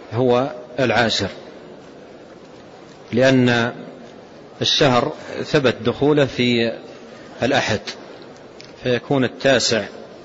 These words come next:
آه، غدا الاثنين، والعاشر، آه، الثلاثاء. وصيام يوم عاشوراء معروف فضله، قال عليه الصلاة والسلام: "أحتسب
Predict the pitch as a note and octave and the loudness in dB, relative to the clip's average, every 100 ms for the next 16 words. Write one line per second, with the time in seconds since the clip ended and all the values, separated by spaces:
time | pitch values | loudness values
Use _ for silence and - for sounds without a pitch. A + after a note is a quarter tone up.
0 | - - - - - - - - - B2 | -20 -20 -20 -20 -20 -20 -20 -20 -10 -2
1 | A2 G#2+ G#2 - - B2+ B2 B2+ A2 C3 | 0 0 -2 -4 -6 -4 0 2 2 2
2 | E3 - - C#3 A2+ G2+ B2 D3 D3 A#2+ | 0 -6 -6 -2 0 0 0 2 2 2
3 | G#2+ B2+ - B2+ C#3 - - - - - | 2 2 2 2 0 -6 -18 -18 -20 -20
4 | - - - - - - - A2+ A#2+ C3 | -20 -20 -20 -20 -20 -12 -2 0 0 -2
5 | - B2 A2 G#2+ G2 - - - - - | 0 0 0 -2 -6 -8 -20 -20 -20 -20
6 | - - - - - C#3+ C#3 B2+ A#2+ - | -20 -20 -18 -18 -8 -2 2 2 0 0
7 | C#3+ C#3+ B2+ A#2 B2+ C3+ C3 B2 G#2+ A#2 | 2 4 4 0 0 2 2 2 0 0
8 | - A#2 B2 D3+ D3 B2+ C#3 A#2 A2+ A2+ | 0 0 2 2 0 2 2 2 0 -2
9 | B2 - - A2+ C3+ A2+ G#2 G#2 A#2+ - | -4 -8 -6 0 0 2 0 0 -4 -10
10 | - - - - - - - - - - | -18 -20 -20 -20 -20 -20 -20 -20 -20 -20
11 | - - - A#2+ A2+ A#2 A#2 G#2+ - A#2+ | -20 -18 -6 -2 0 0 0 0 0 0
12 | A#2 A2+ G2+ - A2+ C3+ D3 - F2 - | 0 -2 -4 -2 0 0 0 -4 -6 0
13 | C3 B2+ A2 A2 | 0 2 0 0